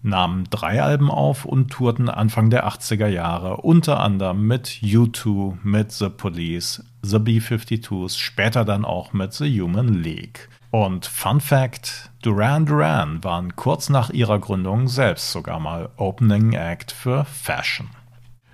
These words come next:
Nachdem sie anfangs für Post-Punk standen,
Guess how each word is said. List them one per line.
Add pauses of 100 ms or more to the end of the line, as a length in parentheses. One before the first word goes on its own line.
(200)
Nachdem
sie
anfangs
für
Post-Punk
standen,